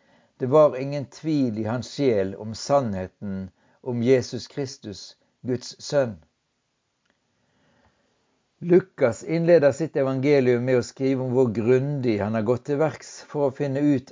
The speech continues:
alt om livet til Jesus. Det er virkelig fascinerende å lese.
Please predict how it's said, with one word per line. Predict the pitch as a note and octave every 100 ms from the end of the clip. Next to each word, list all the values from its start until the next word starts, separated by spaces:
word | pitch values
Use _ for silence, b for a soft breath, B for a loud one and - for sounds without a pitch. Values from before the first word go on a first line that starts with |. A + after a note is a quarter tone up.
| _
alt | D3+ D3 A2 - _ -
om | B2+ B2+
livet | C3 C#3 B2 G2+ G2
til | C#3+ B2 B2
Jesus. | C#3 C3+ D3 A#2+ - - _ _ _ _ _ _ _ _ b b b b _
Det | C3
er | C3
virkelig | C#3 D3 C#3
fascinerende | - C3 D#3 C#3 D#3+ D3+ B2 G#2 G#2
å | G#2+
lese. | B2 B2+ -